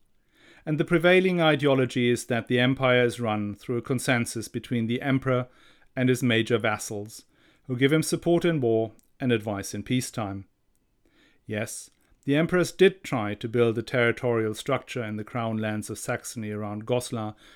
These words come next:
and in Franconia around Speyer, but that is small fry compared with whole duchies they often held in their hands. They did not create a bureaucracy that could manage a whole duchy directly on their behalf.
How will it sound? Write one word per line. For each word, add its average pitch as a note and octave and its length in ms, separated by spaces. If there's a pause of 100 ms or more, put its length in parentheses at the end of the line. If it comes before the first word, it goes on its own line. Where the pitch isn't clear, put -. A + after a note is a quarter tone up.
(200)
and B2 120
in A#2 120
Franconia A#2 680
around G2+ 280
Speyer, B2 520 (720)
but B2+ 160
that B2+ 340
is C3 160
small A2+ 360
fry A2+ 380
compared G#2+ 500
with G#2+ 120
whole G#2+ 280
duchies G#2+ 640
they A#2 100
often A2 300
held G#2 280
in G#2+ 100
their G#2 200
hands. A#2+ 600 (1040)
They C3 120
did F3+ 180
not G3 300
create C3+ 380
a B2+ 40
bureaucracy A#2 640
that G#2 180
could A#2 180
manage A2 360
a A2+ 80
whole A2+ 240
duchy G#2+ 360
directly A2 600
on G2+ 160
their G2 160
behalf. G#2+ 640